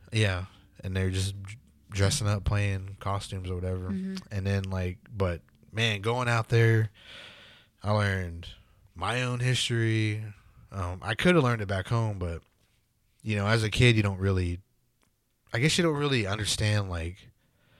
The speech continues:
Speaker 1: the questions to ask
Speaker 2: Mm-hmm.
Speaker 1: or who to even ask.
Speaker 2: Yeah.
Speaker 1: And, you know, you're a kid, so is it cool to ask?
Speaker 2: Mm-hmm.
Speaker 1: You know, is it the cool thing to do?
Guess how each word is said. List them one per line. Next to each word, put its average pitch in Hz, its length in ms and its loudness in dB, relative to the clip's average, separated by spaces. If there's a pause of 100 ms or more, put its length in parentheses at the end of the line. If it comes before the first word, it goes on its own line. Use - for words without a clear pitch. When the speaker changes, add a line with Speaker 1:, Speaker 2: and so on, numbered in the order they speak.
(460)
Speaker 1:
the 95 80 0
questions 101 680 4
to 90 240 0
ask 90 480 -4
Speaker 2:
Mm-hmm. 208 380 -4
Speaker 1:
or 90 160 2
who 117 240 4
to 107 80 2
even 101 320 0
ask. 92 400 -4
Speaker 2:
Yeah. 196 340 -4 (180)
Speaker 1:
And, 87 560 -6 (1160)
you 98 140 0
know, 87 240 0
you're 104 280 -2
a 101 60 2
kid, 123 340 10
so 92 480 0
is 98 200 -4
it 104 120 -4
cool 120 440 4
to 104 140 -8
ask? 107 460 -4 (240)
Speaker 2:
Mm-hmm. 208 360 -10
Speaker 1:
You 101 80 -10
know, 101 120 -2
is 90 140 -4
it - 60 -16
the 104 60 -8
cool 104 260 0
thing 95 220 -4
to 87 60 -16
do? 92 280 -12